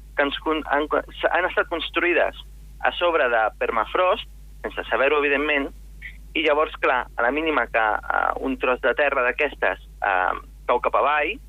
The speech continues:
és a dir, es desmunta, evidentment afecta, afecta les construccions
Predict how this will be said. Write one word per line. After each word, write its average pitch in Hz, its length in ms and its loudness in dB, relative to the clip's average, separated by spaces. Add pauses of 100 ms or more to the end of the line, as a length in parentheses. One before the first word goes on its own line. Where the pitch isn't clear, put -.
(440)
és - 140 -4
a 123 60 2
dir, 117 160 2
es 104 100 0
desmunta, 151 640 0 (760)
evidentment 135 400 2
afecta, 127 500 0
afecta 156 420 0
les 135 160 -2
construccions 147 840 -2